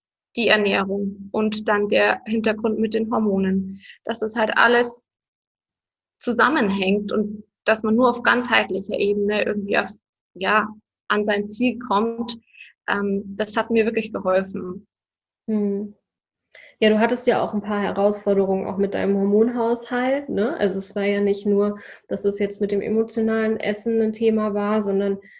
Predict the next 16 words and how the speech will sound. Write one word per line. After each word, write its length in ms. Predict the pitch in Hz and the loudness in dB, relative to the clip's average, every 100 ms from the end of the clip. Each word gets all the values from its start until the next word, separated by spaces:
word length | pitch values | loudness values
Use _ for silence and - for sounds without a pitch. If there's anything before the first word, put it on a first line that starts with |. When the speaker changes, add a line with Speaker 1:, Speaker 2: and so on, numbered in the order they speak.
| - | -10
Speaker 2:
halt 180 | - 196 | -6 -6
grundsätzlich 720 | - 202 202 - - 202 202 | -2 -2 -2 -4 -4 -4 -2
auch, 440 | 180 185 196 190 - | -2 0 0 -4 -6
ähm, 440 | 190 190 190 - - - | -4 -2 -4 -6 -14 -16
die 460 | - 214 196 190 | -18 -6 -4 -2
Hormone 420 | 202 196 208 233 | 0 4 4 6
waren 180 | 214 208 | 4 2
so 100 | 202 | 2
ein 100 | 202 | 2
bisschen 300 | 202 202 196 | 2 0 -2
durcheinander 600 | 196 202 196 196 196 196 | 0 -2 -2 0 0 0
schon 420 | 196 196 190 190 - - | -2 -2 0 -2 -6 -8
bei 200 | 202 196 | -2 -2
dir, 360 | 190 196 196 | 0 2 2
ne? 180 | 196 247 | 2 2
Dann 240 | 208 185 | 2 0